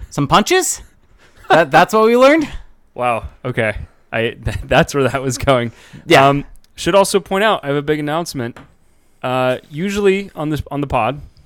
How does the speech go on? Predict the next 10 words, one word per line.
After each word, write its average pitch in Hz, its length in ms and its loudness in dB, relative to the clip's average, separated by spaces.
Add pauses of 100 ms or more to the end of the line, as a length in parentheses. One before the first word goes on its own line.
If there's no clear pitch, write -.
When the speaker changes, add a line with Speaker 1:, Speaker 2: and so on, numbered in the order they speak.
(500)
Speaker 2:
I 127 140 -2
am 135 300 0
drinking 127 420 -6
either 123 420 -4
water 160 800 2
or 113 520 -4 (680)
maybe 123 180 -4
the 117 100 -4
occasional 117 500 -6
beverage, 135 600 0